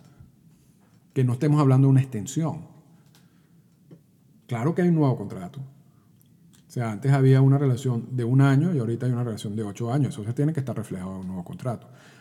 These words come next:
Ahora, está, ¿por qué, por qué hablamos de extensión? Porque, según Rosenthal, y estoy tratando de,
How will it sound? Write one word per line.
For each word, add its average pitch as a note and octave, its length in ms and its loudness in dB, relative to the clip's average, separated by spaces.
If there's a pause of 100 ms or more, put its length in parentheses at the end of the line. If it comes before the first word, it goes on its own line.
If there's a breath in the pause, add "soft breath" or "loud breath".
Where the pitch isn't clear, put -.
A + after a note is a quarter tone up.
(120)
Ahora, C3 280 0 (2500)
está, C3+ 340 -4
¿por C3+ 200 0
qué, D#3 180 -2
por C3+ 220 -2
qué D#3+ 80 2
hablamos D#3 440 4
de C3+ 60 6
extensión? C3 600 -2 (840 loud breath)
Porque, C3 540 -2 (1500)
según C#3+ 680 0
Rosenthal, A#2 680 -2
y B2 60 -6
estoy A#2 180 -10
tratando C3 420 0
de, B2+ 180 -2